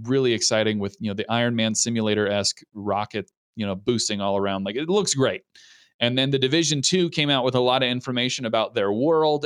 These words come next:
and the, the, the Dark Zones, uh, plural, 'cause there was one Dark Zone before, but apparently now there's three of 'em.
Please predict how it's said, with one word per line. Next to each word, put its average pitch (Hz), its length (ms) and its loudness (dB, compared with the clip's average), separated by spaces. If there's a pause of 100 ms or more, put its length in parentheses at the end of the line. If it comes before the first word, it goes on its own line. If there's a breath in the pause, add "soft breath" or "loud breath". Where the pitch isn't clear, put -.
and 107 300 -2
the, 98 300 0
the, 92 200 -4 (260)
the 104 140 -2
Dark 135 360 0
Zones, 151 640 -2 (340 soft breath)
uh, 101 200 0
plural, 165 480 0
'cause 117 220 -4
there 110 120 2
was 101 140 -2
one 135 240 2
Dark 143 220 0
Zone 135 220 0
before, 135 360 0
but 123 100 -2
apparently 135 380 -2
now 113 180 2
there's 107 260 -2
three 135 280 -2
of 143 120 0
'em. 160 260 -2